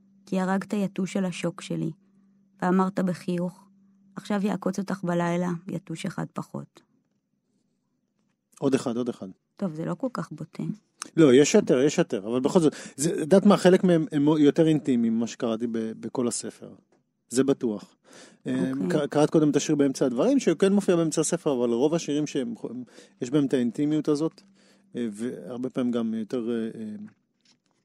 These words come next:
Speaker 1: יש את מאהב.
Speaker 2: קדימה, מה שבא לך.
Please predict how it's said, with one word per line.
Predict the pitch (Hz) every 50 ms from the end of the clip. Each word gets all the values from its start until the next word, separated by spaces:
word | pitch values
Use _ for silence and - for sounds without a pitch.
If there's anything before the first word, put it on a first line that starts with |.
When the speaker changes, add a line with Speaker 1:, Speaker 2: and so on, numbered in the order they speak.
| _ _ - - _ _ -
Speaker 1:
יש | 190 185 -
את | 196 -
מאהב. | - 185 170 175 190 190 180 156 156 _ _ _ _ _ _
Speaker 2:
קדימה, | - - 117 107 139 180 202 202 185
מה | 156 143
שבא | 131 - 160 156 180
לך. | 175 156 -